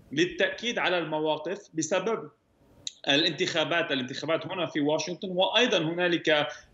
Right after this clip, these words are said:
المؤتمر العام للحزب الحاكم، آه، في الصين، وأعتقد أن هنالك تفاهمات منذ تحت الطاولة على هذه المواضيع.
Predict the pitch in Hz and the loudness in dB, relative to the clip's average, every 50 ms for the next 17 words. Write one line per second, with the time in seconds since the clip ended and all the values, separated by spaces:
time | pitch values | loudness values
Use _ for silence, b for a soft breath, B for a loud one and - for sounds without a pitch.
0 | - 135 147 147 156 196 - - - 165 160 156 151 156 - 147 143 127 117 139 | 0 2 2 2 2 0 0 0 0 0 0 0 0 0 0 0 2 2 2 2
1 | 185 196 180 165 147 139 139 143 135 143 139 139 - 165 156 151 147 139 139 - | 2 2 2 2 2 2 2 2 2 2 0 0 -2 -4 -4 -4 -4 -4 -4 -2
2 | - 156 160 160 160 156 139 127 135 139 - - 135 127 123 123 - - - - | 0 0 0 0 0 -2 -4 -4 -4 -4 -2 2 2 2 2 2 -2 -6 -4 -2
3 | 139 139 - 131 127 - - - 117 113 127 139 143 b b b b _ _ - | 0 0 0 -2 -4 -6 -8 -8 -6 -6 -6 -6 -8 b b b b _ _ 0
4 | 160 160 160 - 214 214 208 180 180 185 180 165 180 190 190 190 185 - 180 175 | 2 2 2 0 -2 -2 -4 -4 -4 -4 -2 0 2 2 2 2 2 2 2 0
5 | - - - - 214 175 - 208 202 185 175 180 185 185 185 175 - 156 165 160 | 0 -4 -2 0 2 2 4 4 4 4 4 2 2 2 0 0 0 -4 -4 -6
6 | 143 - - - - - - 170 - - 165 165 160 156 151 143 131 120 127 127 | -4 -2 -4 -4 -2 -4 -6 -6 0 2 4 4 6 6 4 4 4 4 4 4
7 | 120 120 127 127 117 117 110 107 104 98 92 95 - 90 - | 2 2 2 0 0 -2 -6 -6 -8 -8 -8 -10 -10 -12 -14